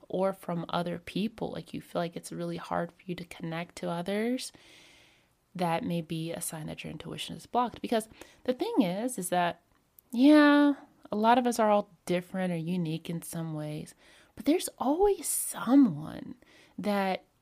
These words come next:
resonates with you. Even if you're not a very social person, even if you're a bit more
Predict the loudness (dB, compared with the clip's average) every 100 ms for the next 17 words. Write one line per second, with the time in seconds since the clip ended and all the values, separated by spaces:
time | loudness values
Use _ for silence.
0 | _ -8 0 2 2 0 -4 -6 -10 -12
1 | -12 -12 -8 2 4 4 2 0 0 0
2 | 0 0 -2 -2 0 -2 -2 -2 -2 -2
3 | -2 -2 -6 -8 -6 -6 -6 -4 -4 -4
4 | -2 -2 -2 -2 -4 -2 -2 -2 -2 -4